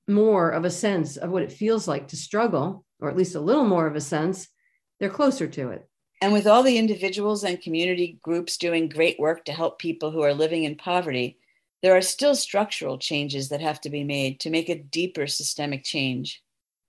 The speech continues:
Speaker 1: That doesn't mean we give up hope. Over time, maybe structural change can be influenced from the bottom up.
Speaker 2: The other thing that we've learned is that we have to do the right thing with or without governmental or other support.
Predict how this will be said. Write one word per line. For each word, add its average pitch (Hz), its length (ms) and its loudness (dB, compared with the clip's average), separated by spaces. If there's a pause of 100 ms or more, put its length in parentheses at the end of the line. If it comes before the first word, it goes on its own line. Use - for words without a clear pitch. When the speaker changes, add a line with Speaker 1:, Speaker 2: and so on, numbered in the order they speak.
(160)
Speaker 1:
That 277 100 -4
doesn't 269 300 0
mean 226 120 2
we 208 120 4
give 180 180 0
up 156 160 -4
hope. 147 280 -6 (340)
Over 247 240 2
time, 208 580 -2 (320)
maybe 202 280 2
structural 185 560 -4
change 170 400 -4 (280)
can 196 320 0
be 175 140 0
influenced 139 540 -4
from 147 140 -8
the 139 60 -6
bottom 127 360 -8
up. - 180 -16 (420)
Speaker 2:
The 262 140 4
other 370 180 6
thing 247 260 2
that 160 80 0
we've 170 180 0
learned 175 580 2
is 165 140 -8
that 180 120 4
we 196 120 0
have 233 180 2
to 247 80 -4
do 202 160 0
the 175 140 -2
right 180 260 2
thing 170 260 -4
with 180 220 -2
or 190 60 0
without 165 420 0
governmental 151 760 -4
or 143 180 0
other 139 180 -2
support. 135 520 -4